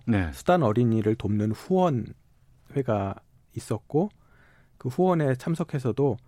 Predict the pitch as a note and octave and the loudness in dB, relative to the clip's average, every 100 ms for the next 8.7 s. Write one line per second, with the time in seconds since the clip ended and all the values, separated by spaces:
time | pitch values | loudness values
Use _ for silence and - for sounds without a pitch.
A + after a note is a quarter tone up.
0 | - - - E3+ D3 C3 G#2 A2+ - C3 | -20 -10 -2 0 2 2 2 0 -4 -2
1 | A#2 A#2 A2+ A#2 A#2 A#2 B2 A#2+ A2+ G#2+ | 0 0 0 0 0 2 4 4 2 0
2 | G#2 G#2 - B2 - A2 C#3 C3 B2 - | 0 -2 -2 -2 0 0 2 0 0 -4
3 | A#2 G#2 G2+ D3 C3 B2 A2 G2 F2 - | -2 -4 -2 -2 -2 0 0 0 -6 -14
4 | - _ _ - - D#3+ D3 E3 E3+ D#3 | -20 _ _ -8 -2 0 0 0 2 2
5 | A2+ A2 E3 E3 B2 G2 - G2+ G2 G#2 | 2 0 2 2 4 2 0 -2 -2 -2
6 | G#2 - G#2 E2+ - A2 A#2+ _ _ _ | -4 -2 -2 -2 -4 -8 -10 _ _ _
7 | _ _ G#2+ A2 G#2+ G#2 A2+ - - G#2 | _ _ -6 0 0 0 -6 -12 -8 -4
8 | G#2 G2+ G2+ G#2 G#2 A2+ | -4 -4 -6 -6 -6 -6